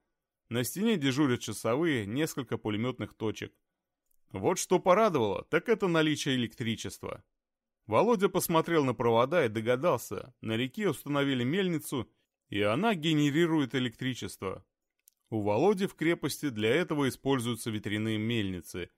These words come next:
и солнечные батареи. Только всё равно электричество экономили.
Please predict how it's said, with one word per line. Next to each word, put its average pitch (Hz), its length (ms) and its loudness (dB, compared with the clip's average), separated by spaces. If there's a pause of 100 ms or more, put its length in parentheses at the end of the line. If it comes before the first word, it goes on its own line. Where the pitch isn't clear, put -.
(160)
и 190 100 -8
солнечные 131 520 0
батареи. 104 640 -2 (440)
Только 180 280 0
всё 170 180 0
равно 160 320 4
электричество 123 640 -2
экономили. 110 640 -2